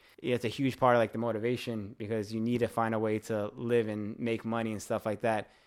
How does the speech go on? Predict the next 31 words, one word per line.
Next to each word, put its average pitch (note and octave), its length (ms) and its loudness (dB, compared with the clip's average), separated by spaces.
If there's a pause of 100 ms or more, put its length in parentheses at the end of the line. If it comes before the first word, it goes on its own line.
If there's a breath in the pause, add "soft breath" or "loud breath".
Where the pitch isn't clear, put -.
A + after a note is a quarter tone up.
(180 soft breath)
And A2 160 -2
when G#2+ 120 0
you G#2 140 -2
quit B2 220 -2
your A2 100 -2
comfortable A2+ 400 -4
job, A2 440 2
you're A2+ 160 0
forced B2 460 4
to G#2+ 240 0 (280)
go B2 120 4
a G#2+ 40 0
certain G#2+ 320 -4
way, A2+ 200 6
you G#2+ 120 -2
know? A2 260 -2 (100)
And A2+ 140 0
there's, A2 120 0
like, A2+ 100 2
no, B2 140 2
it's, A#2+ 140 -2
like, A#2+ 160 4
almost B2 180 2
like A#2 100 2
there's A2+ 140 -2
no B2+ 140 0
turning A#2+ 280 -2
back A2+ 240 2
now. A2 300 -2 (160)
And G#2+ 380 -2
people C3+ 560 2